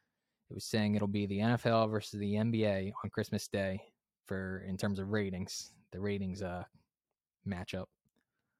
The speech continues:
I actually laughed at it. That's like saying The Sopranos versus the Teletubbies.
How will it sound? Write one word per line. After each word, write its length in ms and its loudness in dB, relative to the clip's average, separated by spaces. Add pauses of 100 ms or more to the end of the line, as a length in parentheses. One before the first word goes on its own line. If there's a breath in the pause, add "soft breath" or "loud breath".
(140)
I 100 2
actually 240 2
laughed 300 2
at 120 -4
it. 180 -10
That's 180 0
like 160 4
saying 280 2
The 60 -4
Sopranos 1120 -2 (280)
versus 800 -4
the 120 -6
Teletubbies. 760 -2